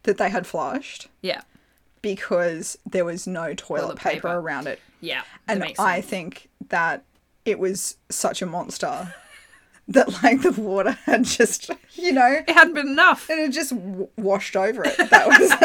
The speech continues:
Speaker 1: <laughs> all that had happened. Like, it was sticking out of the water.
Speaker 2: The shores of the toilet and the island of shit.
Speaker 1: <laughs>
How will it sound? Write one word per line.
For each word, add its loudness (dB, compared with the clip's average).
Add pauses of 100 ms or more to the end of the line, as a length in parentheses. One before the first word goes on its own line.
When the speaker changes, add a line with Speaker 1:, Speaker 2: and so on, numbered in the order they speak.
(120)
Speaker 1:
<laughs> 2
all 6
that 6
had 2
happened. 0 (220)
Like, 2
it -2
was -2
sticking -4
out -2
of -10
the -8
water. -8 (160)
Speaker 2:
The -10
shores -6
of -12
the -8
toilet -12
and -10
the -14
island -12
of -14
shit. -16 (120)
Speaker 1:
<laughs> 0